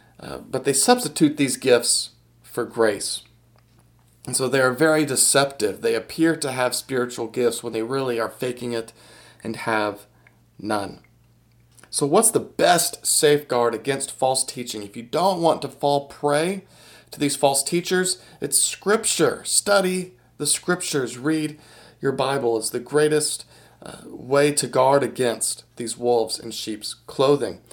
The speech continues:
Also, it's great to have a confession. The Westminster Confession of Faith is an incredible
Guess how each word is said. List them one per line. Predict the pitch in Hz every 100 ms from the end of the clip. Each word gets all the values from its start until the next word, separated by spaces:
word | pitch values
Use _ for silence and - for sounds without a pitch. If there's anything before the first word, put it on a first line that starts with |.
| - -
Also, | - 170 185 151 117 110 - - - _ _
it's | 127 -
great | - 147 180 -
to | 156
have | 123 127 127 139 -
a |
confession. | 147 160 151 - 180 185 156 104 87
The | 117 113
Westminster | 143 160 - 151 160 - 160 160 160 - -
Confession | 131 127 156 156 156
of | 139 -
Faith | 123 127 135
is | 123
an | 127
incredible | 120 - 156 156 151 143 143